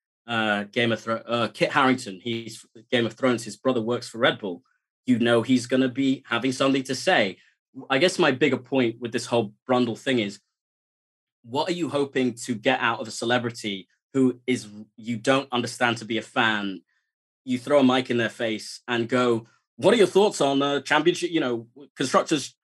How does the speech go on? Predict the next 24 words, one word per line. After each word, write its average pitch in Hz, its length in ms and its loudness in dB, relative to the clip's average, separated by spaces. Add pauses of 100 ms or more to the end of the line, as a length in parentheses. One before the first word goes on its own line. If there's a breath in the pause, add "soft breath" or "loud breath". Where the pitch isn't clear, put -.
(160)
cha-," 139 280 0
what 143 200 0
are 180 40 2
you 185 120 2
expecting 151 440 -2
them 127 140 0
to - 100 -14
say? 113 340 -4
Like, 107 320 -8 (160)
"I 127 280 6
like 127 280 2
the - 80 -14
cars 123 320 -2
go 123 220 -2
fast." 127 480 -4 (240 soft breath)
Like, 135 280 4
it 135 200 0
just 147 240 -6
doesn't 135 360 2
make 131 320 0
sense 185 320 -2
to 123 80 -10
me. 101 140 -8
Like, 101 240 -10